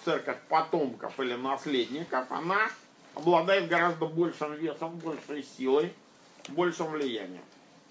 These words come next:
<clears throat> И она влияет как бы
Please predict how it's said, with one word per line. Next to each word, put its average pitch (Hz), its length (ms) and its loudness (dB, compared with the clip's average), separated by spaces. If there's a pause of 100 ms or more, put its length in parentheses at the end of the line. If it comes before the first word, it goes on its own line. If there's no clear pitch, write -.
(460)
<clears throat> 107 340 -4 (2250)
И 143 60 0
она 156 260 6
влияет 196 540 4
как 151 220 -4
бы 156 80 2